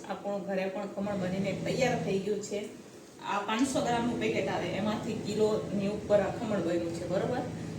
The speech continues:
તો આ તમે જોઈ શકો છો, આના ઉપર આપણે ટોપરાનું ખમણ પણ નાખેલું છે અને કોથમીર પણ નાખી છે. તો ચાલો, હવે ફટાફટ આને રાખી દઈશું નીચે અને ચાલુ કરી દઈશું રોટલી. તો ચાલો ફ્રેન્ડ્સ, હવે આપણે રોટલી બનાવવાનું ચાલુ કરી દીધું છે, કેમ કે બહુ મોડું થઈ ગયું, પોણા બાર થઈ ગયા. હજુ તો એક રોટલી બનાવી મેં,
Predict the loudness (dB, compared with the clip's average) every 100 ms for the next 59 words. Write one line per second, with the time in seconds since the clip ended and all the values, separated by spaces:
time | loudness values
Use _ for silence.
0 | -6 -4 -2 -2 0 0 0 -2 -2 -4
1 | -2 -2 -2 -2 -2 -2 -2 -4 -4 -4
2 | -4 -6 -4 -2 0 0 0 0 0 0
3 | 0 -2 -2 -2 -4 -2 -2 -2 -4 -4
4 | -4 -2 -4 -2 -2 -2 -10 -16 -10 -8
5 | 0 2 2 0 0 -2 -6 -6 -6 -6
6 | -6 -6 -8 -10 -8 -6 -6 -4 -4 -4
7 | -6 -4 -4 -2 -4 -6 -6 -4 -2 -2
8 | -2 -4 -6 -6 -10 -16 -20 -20 -20 -20
9 | -20 -20 -20 -20 -20 -20 0 2 6 8
10 | 8 6 4 4 4 6 8 6 4 2
11 | 4 2 2 2 2 2 2 0 0 2
12 | 2 4 2 4 2 -2 2 4 6 4
13 | 0 2 2 4 6 6 6 4 4 2
14 | 2 4 4 4 2 0 2 2 0 0
15 | 0 2 4 4 6 4 2 4 6 8
16 | 8 8 8 4 4 4 4 4 2 0
17 | -2